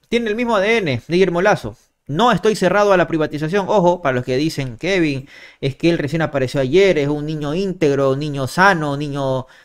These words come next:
de bien". A ver, eh, Daniel Noboa fue asambleísta en el anterior parlamento, por lo tanto, vamos a revisar parte de sus expresiones, porque no creo, es difícil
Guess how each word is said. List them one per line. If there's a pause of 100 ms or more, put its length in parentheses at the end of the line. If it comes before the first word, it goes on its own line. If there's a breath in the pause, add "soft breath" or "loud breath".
de
bien". (460 soft breath)
A
ver,
eh,
Daniel
Noboa
fue
asambleísta
en
el
anterior
parlamento,
por
lo
tanto,
vamos
a
revisar
parte
de
sus
expresiones, (440 soft breath)
porque
no
creo,
es
difícil